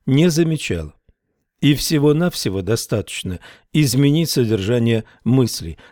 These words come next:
Надо только заменить отрицательное на положительное,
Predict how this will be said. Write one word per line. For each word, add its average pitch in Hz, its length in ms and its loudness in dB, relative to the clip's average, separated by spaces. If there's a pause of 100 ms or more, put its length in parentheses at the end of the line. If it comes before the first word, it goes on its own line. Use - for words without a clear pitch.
Надо 135 280 4
только 123 320 0
заменить 123 500 0
отрицательное 123 1040 -2 (240)
на 147 260 2
положительное, 98 880 -2